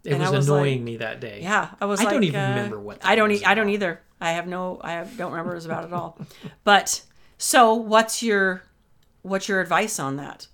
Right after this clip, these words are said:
Speaker 2: Things that you want, once found cute and, and adorable.
Speaker 1: Why did you find him cute and adorable in the first place? Ask yourself,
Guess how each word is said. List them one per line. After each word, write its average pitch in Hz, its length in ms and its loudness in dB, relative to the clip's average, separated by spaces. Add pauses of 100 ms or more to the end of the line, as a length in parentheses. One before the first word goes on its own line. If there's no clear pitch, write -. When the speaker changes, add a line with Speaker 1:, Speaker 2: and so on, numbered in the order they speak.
(240)
Speaker 2:
Things 208 260 -2
that 190 140 -4
you 185 100 -8
want, 185 380 -2
once 190 360 -2
found 170 520 -4
cute 202 340 -4
and, 170 300 -6 (1080)
and 170 500 -4
adorable. 175 720 0
Speaker 1:
Why 143 160 8
did 170 200 2
you 185 80 0
find 165 220 -2
him 156 60 -6
cute 175 220 -8
and 165 60 -10
adorable 156 340 -8
in 151 60 -6
the 143 60 -6
first - 280 -14
place? - 300 -12 (1400)
Ask - 320 4
yourself, 147 440 0